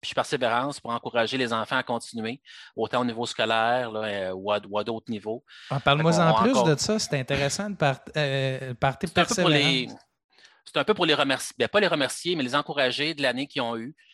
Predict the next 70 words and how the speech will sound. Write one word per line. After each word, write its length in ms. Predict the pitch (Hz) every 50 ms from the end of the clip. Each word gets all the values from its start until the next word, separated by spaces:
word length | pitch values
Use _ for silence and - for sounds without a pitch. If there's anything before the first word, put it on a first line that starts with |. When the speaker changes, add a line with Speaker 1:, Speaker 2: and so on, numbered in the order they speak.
| _ _ _ _ -
Speaker 1:
Euh, 1080 | 101 101 101 98 98 98 98 98 98 98 98 98 98 98 98 98 95 95 95 95 95 101 -
fait 80 | 117
qu'on 160 | - 120 113 113
fait 120 | - 143
un 80 | 139 127
petit 120 | - -
party, 360 | - - 123 - - - 139 131
là, 80 | 127
qui 100 | - -
est 80 | 117 -
un 100 | 120 113
petit, 160 | - - -
un 60 | 117
petit 160 | 113 - -
peu 80 | - 139
une 140 | 127 120 110
danse 340 | 120 117 117 123 123 - -
pour 240 | - 123 110 107
eux 60 | 113 117
avec 160 | 113 110 104
des 100 | 113 107
cadeaux 340 | - 117 110 104 120 120 123
et 40 |
tout 120 | - - 110
ça. 220 | - - 110 110 117 _ - - - - - - - _ _
Euh, 680 | 107 104 101 98 98 95 95 95 92 92 90 90 90 87 _ _ _
ce 140 | - - -
qu'on 160 | 120 113 104
fait, 180 | - - 120
là, 120 | 117 113 110
pour 180 | - - 120
les, 340 | 113 104 104 101 95 95 90 -
pour 100 | - 139
les 60 | 143
récompenser, 560 | 139 139 - 143 135 - 135 127 117 - -
dans 80 | 104 98
le 60 | 98
fond, 140 | - 120 107
de 60 | 101
leurs 160 | 107 104 -
années 140 | 104 98 104
scolaires. 500 | - - - 98 95 95 95 90 92 104 110 _ _ _ _ _ _
Speaker 2:
On 160 | 139 135 131
va, 160 | 123 143 143
on 120 | 135 135 131
va 180 | 127 131 135
espérer 540 | 135 127 - - - 131 127 123 123 147 165
que 80 | - -
ça 100 | - 131
soit 260 | - - 135 127 120
possible 460 | - 127 123 - - - 151 147 139
en 100 | 127 123
deux 160 | 120 120 120
mille 220 | 120 123 123 123 123
vingt 240 | 120 123 120 - 127
et 60 | 127
un, 160 | 135 175 185
parce 80 | 160 143
que 40 | 127
j'imagine 380 | 113 120 123 120 117 127 135
qu'en 160 | 135 131 127 120
deux 120 | 120 117
mille 180 | 117 117 110 113
vingt, 220 | 113 127 131 131
ça 140 | - - 117
n'a 40 | 117
pas 140 | 117 123
eu 100 | 117 117
lieu, 240 | 110 110 117 120 143
là. 240 | 190 196 185 165 156